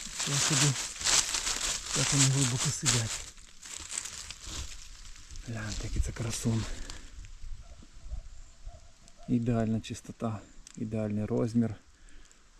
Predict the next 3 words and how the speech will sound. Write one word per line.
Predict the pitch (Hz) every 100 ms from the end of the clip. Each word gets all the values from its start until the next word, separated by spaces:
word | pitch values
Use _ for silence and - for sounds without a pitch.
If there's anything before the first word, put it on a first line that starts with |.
| -
форма, | - 117 117 120 113 - - -
колір. | - 120 120 117 110 - - _ - _ _ _ - - _ _ - - - - - - - - - - - -
Хм. | -